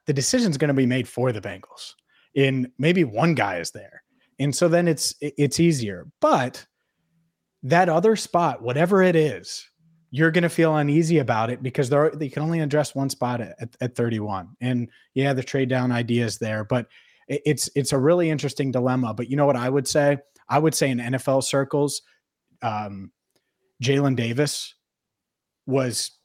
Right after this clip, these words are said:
as high a year ago as Eli Apple is a year, or, or as high right now as Eli Apple was a year ago. Eli Apple had zero stock, had no, nothing. I think he was probably done in the league if the Bengals didn't sign him.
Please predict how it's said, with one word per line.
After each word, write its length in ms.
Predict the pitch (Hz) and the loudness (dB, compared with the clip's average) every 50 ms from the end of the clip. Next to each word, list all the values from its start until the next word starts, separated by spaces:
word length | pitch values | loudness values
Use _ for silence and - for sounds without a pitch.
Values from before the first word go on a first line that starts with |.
| _ _ - | _ _ -4
as 220 | 139 139 143 131 | -2 0 0 0
high 600 | - - - - 127 123 123 131 147 160 165 160 - _ | -2 -6 -4 -2 -2 0 0 0 0 0 -2 -6 -10 _
a 80 | - 123 | -6 -6
year 260 | 113 110 120 131 143 | -2 0 2 2 2
ago 380 | 147 143 151 151 160 170 175 - _ _ _ _ _ _ _ _ _ | 2 2 2 2 2 0 -2 -8 _ _ _ _ _ _ _ _ _
as 180 | - 131 117 107 | -6 -6 -4 0
Eli 280 | 131 139 139 127 120 123 | 2 2 4 4 2 2
Apple 340 | 120 117 113 - 127 113 | 2 0 -2 -2 -4 -6
is 180 | 110 107 101 - - - 120 123 123 _ - | -6 -6 -8 -10 -10 -10 -10 -10 -8 _ -2
a 80 | 139 | -2
year, 280 | 127 110 113 120 120 127 - | 0 0 2 0 0 2 2
or, 180 | 135 139 147 | 2 2 2
or 160 | - 135 135 123 | 2 0 -2 -2
as 140 | 120 127 | -2 -4
high 180 | - - 135 135 | -2 0 0 2
right 200 | 135 127 131 131 | 2 2 0 -2
now 200 | 117 127 131 127 | -2 -4 -2 -2
as 120 | 127 107 | -4 -4
Eli 200 | 117 113 117 110 | -4 -4 -4 -4
Apple 200 | 110 107 - - | -4 -4 -4 -6
was 120 | 113 104 95 | -6 -6 -6
a 40 | 101 | -8
year 180 | 98 104 98 | -8 -8 -8
ago. 220 | 95 90 90 87 92 - | -8 -10 -12 -12 -2 0
Eli 220 | 156 170 160 147 | 2 4 4 4
Apple 200 | 135 127 123 127 | 2 0 -2 -2
had 160 | 113 117 107 | -4 -4 -4
zero 280 | 101 104 117 117 107 101 | -4 -6 -4 -4 -4 -6
stock, 420 | - - - 92 82 - - - _ _ _ - _ _ | -8 -10 -12 -12 -12 -14 -16 -20 _ _ _ -20 _ _
had 220 | - 113 104 104 | -6 -6 -4 -2
no, 520 | 120 135 143 147 147 147 147 139 135 135 - _ _ _ _ _ _ | 0 2 4 4 4 4 4 2 2 -2 -6 _ _ _ _ _ _
nothing. 400 | - 127 135 123 110 - 101 90 | -4 -2 -2 -2 -2 -4 -8 -4
I 100 | 98 123 | -4 -2
think 180 | 131 - 180 147 | 0 0 0 0
he 60 | 160 | 0
was 120 | 156 139 | -2 -2
probably 400 | - - 156 135 135 127 127 123 | 0 0 0 0 0 -2 -2 -4
done 280 | 110 98 113 120 117 110 | -4 -4 -4 -4 -4 -4
in 80 | 104 98 | -8 -10
the 60 | 92 | -10
league 260 | 95 92 90 90 - | -10 -12 -10 -10 -12
if 100 | - - | -10 -10
the 80 | - 104 | -8 -6
Bengals 340 | 110 104 101 98 98 - | -6 -6 -6 -8 -10 -10
didn't 200 | - 101 87 - | -10 -12 -10 -8
sign 240 | - - 98 90 90 | -8 -8 -8 -8 -8
him. 120 | 90 82 | -12 -14